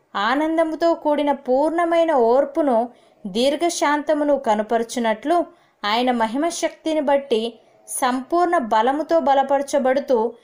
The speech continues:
తేజోవాసులైన పరిశుద్ధుల స్వాస్థ్యములో పాలువారమగుటకు మనలను పాత్రులనుగా చేసిన తండ్రికి మనము కృతజ్ఞతాస్తుతులు చెల్లింపవలసిన వారమై ఉన్నాము. అవును అన్నవారు నాతో పాటు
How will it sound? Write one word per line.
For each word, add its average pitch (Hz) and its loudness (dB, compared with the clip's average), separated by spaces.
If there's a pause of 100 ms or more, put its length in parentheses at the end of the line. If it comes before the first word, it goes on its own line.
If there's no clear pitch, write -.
(280)
తేజోవాసులైన 302 2
పరిశుద్ధుల 269 0
స్వాస్థ్యములో 302 -2
పాలువారమగుటకు 269 0 (420)
మనలను 254 0
పాత్రులనుగా 311 0
చేసిన 277 -2
తండ్రికి 247 -2 (360)
మనము 254 0
కృతజ్ఞతాస్తుతులు 277 0
చెల్లింపవలసిన 254 0
వారమై 214 0
ఉన్నాము. 196 -2 (520)
అవును 220 -2
అన్నవారు 254 0 (160)
నాతో 240 2
పాటు 277 0